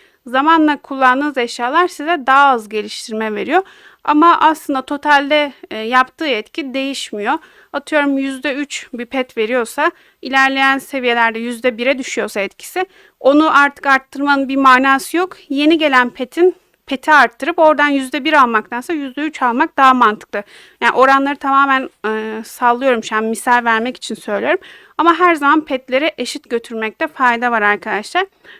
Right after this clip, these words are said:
E, bir pete yüklenmemek lazım. Bir tanesini sadece aşırı güçlendirmemek lazım. Onun yerine dengeli bir şekilde arttırmak lazım ki bizim istatistiklerimiz de dengeli artsın.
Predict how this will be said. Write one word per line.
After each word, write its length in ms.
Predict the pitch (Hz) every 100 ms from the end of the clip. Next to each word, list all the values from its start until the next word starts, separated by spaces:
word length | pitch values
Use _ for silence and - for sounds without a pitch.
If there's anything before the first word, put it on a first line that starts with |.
| _ -
E, 220 | 233 240
bir 60 | 302
pete 280 | 285 254
yüklenmemek 800 | 330 285 - 277 262 233 214 190
lazım. 340 | 214 220 302 294
Bir 40 |
tanesini 420 | 294 254 240 269
sadece 400 | 262 277 240 247
aşırı 300 | 240 - 294
güçlendirmemek 840 | 285 240 - 240 233 240 226 202 208
lazım. 340 | 214 240 359 - - _
Onun 200 | 311 320
yerine 400 | 294 247 269 330
dengeli 380 | 269 269 269 269
bir 60 | 247
şekilde 440 | 220 - 233 302
arttırmak 600 | 247 240 - 269 262 269
lazım 340 | 254 240 285 254
ki 280 | 330 320
bizim 200 | 277 285 277
istatistiklerimiz 960 | - 262 254 - - - 262 220 214
de 160 | 302 330
dengeli 440 | 262 240 233 233 233
artsın. 420 | 208 - -